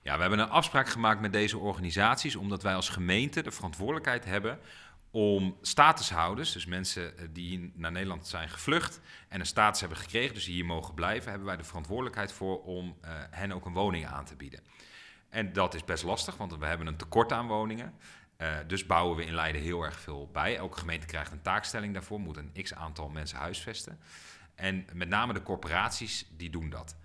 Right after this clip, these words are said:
Eh, en nu hebben we dus een overeenkomst gesloten met Duo, een studentenhuisvesten, dus niet een reguliere, eh, woningbouwvereniging, om, eh, studerende jongeren, statushouders hebben we het dan over,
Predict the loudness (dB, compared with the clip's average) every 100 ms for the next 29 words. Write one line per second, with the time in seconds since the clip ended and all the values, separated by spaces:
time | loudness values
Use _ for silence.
0 | -20 -20 -20 -10 -6 -6 -6 -6 -4 0
1 | 2 2 0 -2 -4 -6 -8 -2 0 0
2 | -4 -6 -6 -2 -2 -2 -8 -6 -6 -6
3 | -8 -2 0 -2 -4 -8 -8 -2 -2 0
4 | -2 -2 -2 -6 -6 -8 -6 -6 -4 -2
5 | -2 -2 -2 0 0 2 0 -6 -8 -4
6 | -4 -2 0 0 0 -2 -2 -6 -6 -6
7 | -8 -10 -16 -20 -20 -12 0 2 2 -2
8 | -6 -8 -6 -6 0 2 4 2 -2 0
9 | 0 0 -2 -4 -8 -18 -12 -6 -2 -2
10 | -4 0 0 0 -4 -4 -4 -6 -4 -6
11 | -8